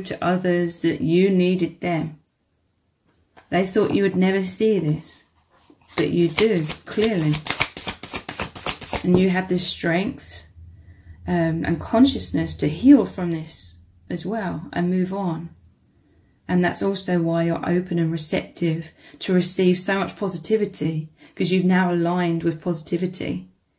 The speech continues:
You've been a huge success, Spirit is saying, in terms of learning from this.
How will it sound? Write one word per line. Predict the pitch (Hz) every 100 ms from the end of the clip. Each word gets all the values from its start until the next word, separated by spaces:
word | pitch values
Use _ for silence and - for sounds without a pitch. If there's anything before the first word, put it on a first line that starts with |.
| _ _ _
You've | 185 180
been | 190 175
a | 165 156 - _ _ _ _
huge | - 214 220 226
success, | - - 208 - - 226 165 -
Spirit | - 165 151 -
is | 151
saying, | 170 160 156 180 - _ _ _ _ -
in | 185 175 170 180 -
terms | 190 180 175 175
of | 165
learning | 175 185 190 185 180
from | 180 175 165
this. | 160 151 - - -